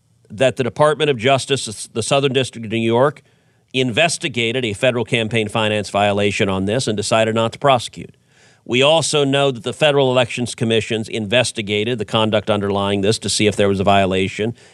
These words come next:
and decided not to prosecute. So at this point,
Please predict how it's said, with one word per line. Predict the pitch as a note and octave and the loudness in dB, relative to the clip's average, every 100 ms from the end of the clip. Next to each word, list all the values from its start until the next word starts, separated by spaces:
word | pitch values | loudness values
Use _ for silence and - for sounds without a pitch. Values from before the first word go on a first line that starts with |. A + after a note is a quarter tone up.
| _ | _
and | A2+ A#2 | -4 -4
decided | A2 A#2+ A#2 A2+ | 0 2 2 0
not | A2+ A2+ | -2 -4
to | |
prosecute. | - D3 C#3 - - - - | 0 2 2 -2 -12 -14 -6
So | B2+ | -2
at | A#2+ - | 0 2
this | G3+ - | 2 2
point, | D#3+ C3+ C3 | 0 0 0